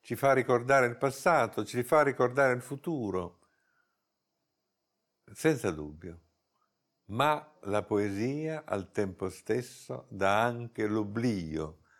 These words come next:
la dimenticanza, una dimenticanza così profonda da somigliare al coma. C'è una famosa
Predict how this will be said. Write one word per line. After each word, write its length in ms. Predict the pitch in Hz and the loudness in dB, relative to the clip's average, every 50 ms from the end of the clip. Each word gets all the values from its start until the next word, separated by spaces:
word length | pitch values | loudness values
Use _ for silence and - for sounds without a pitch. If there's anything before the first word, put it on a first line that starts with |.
| _ _ _ | _ _ _
la 160 | - 98 104 107 | -2 0 2 2
dimenticanza, 1300 | 107 113 110 120 120 113 110 - 113 - - 120 110 101 92 85 82 80 82 - - - - - 80 _ _ _ _ _ _ _ _ _ _ _ _ _ _ _ _ _ | 2 0 0 0 -2 -4 -4 -6 -6 0 2 2 2 2 0 -4 -10 -14 -18 -20 -16 -14 -14 -14 -14 _ _ _ _ _ _ _ _ _ _ _ _ _ _ _ _ _
una 200 | - 117 117 131 | -6 -2 0 2
dimenticanza 800 | 131 139 147 151 151 151 170 156 - 185 180 175 165 - 160 143 | 2 2 0 0 0 0 -2 2 4 4 2 2 2 2 2 4
così 260 | 139 139 135 147 143 | 4 4 4 2 0
profonda 920 | 143 - 147 156 147 143 170 190 202 202 202 202 202 196 185 180 180 180 - _ _ _ _ | 2 4 4 4 6 6 4 4 4 2 0 -2 0 2 0 0 0 -4 -14 _ _ _ _
da 200 | _ 135 139 139 | _ 0 0 0
somigliare 1120 | - - 147 139 139 135 131 135 139 147 156 170 175 170 170 170 165 160 160 156 - - - | 2 0 0 0 0 -2 -2 0 2 4 4 6 4 4 2 2 2 0 0 -2 -6 -8 0
al 300 | 110 123 123 120 - - | 0 0 0 0 -6 -10
coma. 560 | - 90 82 78 76 78 80 78 80 85 _ | -12 -10 -10 -10 -14 -16 -16 -18 -18 -20 _
C'è 140 | _ - 135 | _ 0 0
una 240 | 135 135 131 131 123 | 0 2 2 0 2
famosa 1040 | - 127 127 131 151 160 165 170 165 156 151 147 127 135 123 117 110 101 101 - - | 4 4 4 6 8 8 8 10 8 8 6 6 4 6 6 6 6 4 0 -4 -18